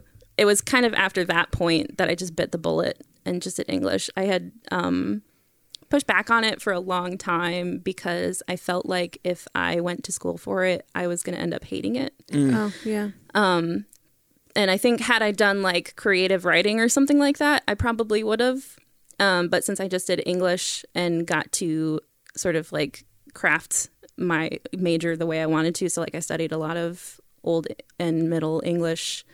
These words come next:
Speaker 1: um, texts and stuff like that, like, a lot of just really super nerdy, hyper-specific <laughs>
Speaker 3: Mm-hmm.
Speaker 1: stuff. Um, I avoided that, and I think that that actually informed my writing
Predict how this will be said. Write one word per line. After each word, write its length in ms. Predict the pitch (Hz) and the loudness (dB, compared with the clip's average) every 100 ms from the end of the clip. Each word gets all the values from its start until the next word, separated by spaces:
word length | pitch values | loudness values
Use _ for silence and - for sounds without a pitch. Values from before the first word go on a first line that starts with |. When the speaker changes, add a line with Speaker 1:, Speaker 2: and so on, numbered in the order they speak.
| - - _ _ _ - | -20 -20 _ _ _ -4
Speaker 1:
um, 520 | 175 170 170 - 254 - _ _ | -2 -2 -2 -4 -6 -12 _ _
texts 440 | - 156 - - 175 | -10 -8 -8 -6 -4
and 180 | 170 - | -2 -2
stuff 240 | 185 175 | -4 -4
like 140 | - - | -8 -4
that, 280 | 175 170 - - | -2 -4 -8 -8
like, 180 | 180 180 | -8 -8
a 40 | - | -8
lot 100 | - | -8
of 80 | |
just 160 | 185 175 | -8 -8
really 300 | 180 175 175 | -8 -8 -8
super 340 | - 208 180 180 | -6 -6 -6 -6
nerdy, 340 | 170 170 175 | -8 -8 -8
hyper-specific 720 | 170 - 170 185 190 196 233 | -8 -8 -8 -8 -4 -4 -2
<laughs> 420 | - 165 - - | 0 0 -2 -2
Speaker 3:
Mm-hmm. 240 | 294 226 233 | 2 2 4
Speaker 1:
stuff. 500 | - - 285 311 - - - - - - | 2 4 4 2 -2 -8 -8 -14 -16 -2
Um, 460 | 190 180 165 156 151 - - | 2 4 4 2 0 -2 0
I 80 | 175 | 2
avoided 340 | 165 160 160 | 2 0 0
that, 200 | 160 147 - | 0 -2 -2
and 140 | 175 | -2
I 120 | 165 | -2
think 300 | 160 175 156 | -2 -4 -4
that 400 | 185 175 156 - - 180 180 | -6 -4 -4 -4 -10 -20 -2
that 280 | 180 175 - - | 0 0 -2 0
actually 320 | 170 - 175 | 0 0 -2
informed 420 | 175 - 175 170 180 | -4 -4 -6 -4 -6
my 140 | 175 | -4
writing 500 | 165 160 165 165 170 | -4 -2 -2 -2 -4